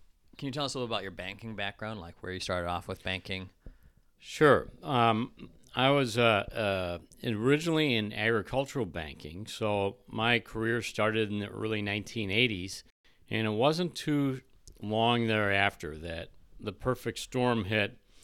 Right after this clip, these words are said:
Speaker 2: and agriculture hit what was known as the Great Depression of Agriculture, unlike anything that had been seen since about the nineteen forties.
Speaker 1: Were you in Chicago at this point? Or is there a lot of farming in Chicago?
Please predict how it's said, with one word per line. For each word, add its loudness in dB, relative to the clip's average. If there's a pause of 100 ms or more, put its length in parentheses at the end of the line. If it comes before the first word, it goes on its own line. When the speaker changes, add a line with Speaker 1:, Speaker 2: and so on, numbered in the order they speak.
(400)
Speaker 2:
and -2
agriculture -2
hit -2
what -6
was -8
known -4
as -6
the -4
Great -2
Depression -4
of -8
Agriculture, -4 (500)
unlike 4
anything -2
that -2
had -2
been -4
seen -6 (520)
since -6
about 0
the -4
nineteen -4
forties. -6 (600)
Speaker 1:
Were 0
you 4
in 2
Chicago 2
at -2
this -2
point? -8
Or -6
is -2
there 2
a 0
lot -2
of -4
farming 0 (120)
in -6
Chicago? 0